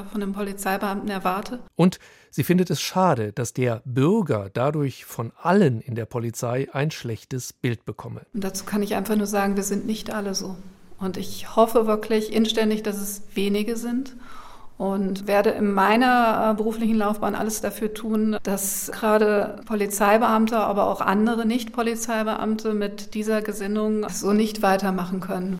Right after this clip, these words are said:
Speaker 2: Das war H R Info Politik. Rechtsextremisten bei der Polizei.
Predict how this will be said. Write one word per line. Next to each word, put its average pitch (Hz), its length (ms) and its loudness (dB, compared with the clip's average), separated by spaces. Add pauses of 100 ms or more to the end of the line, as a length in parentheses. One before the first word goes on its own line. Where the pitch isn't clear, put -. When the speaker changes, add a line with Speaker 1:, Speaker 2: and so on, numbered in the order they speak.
(100)
Speaker 2:
Das 180 180 2
war 165 220 6
H 135 160 4
R 139 140 4
Info 139 280 2
Politik. - 640 -4
Rechtsextremisten 131 1400 0
bei 113 100 2
der 113 120 0
Polizei. 131 560 -2